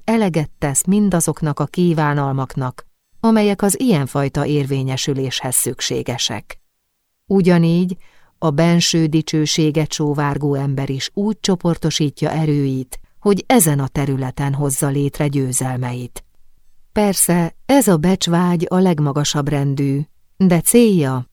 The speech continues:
a legnehezebben elérhető. Magában foglalja a világ által elénk állított feladatok sikeres megoldását, a nagy egyensúly kialakítását,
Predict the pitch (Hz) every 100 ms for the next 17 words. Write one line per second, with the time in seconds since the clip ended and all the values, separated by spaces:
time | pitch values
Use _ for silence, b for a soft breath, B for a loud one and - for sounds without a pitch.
0 | _ 202 196 143 143 135 135 131 127 131
1 | 127 123 123 123 127 - 131 120 - _
2 | - - - - _ - 226 269 220 185
3 | 160 151 143 185 175 180 160 151 147 143
4 | 175 - 180 240 240 202 180 160 147 143
5 | 151 151 156 151 147 143 143 143 143 -
6 | 143 - 147 143 147 143 147 - - 180
7 | 180 151 - 156 139 139 131 135 127 -
8 | 127 120 - - _ _ _ 165 160 180
9 | 170 156 156 160 151 - 151 135 - 156
10 | 147 143 - 135 139 135 - 143 123 -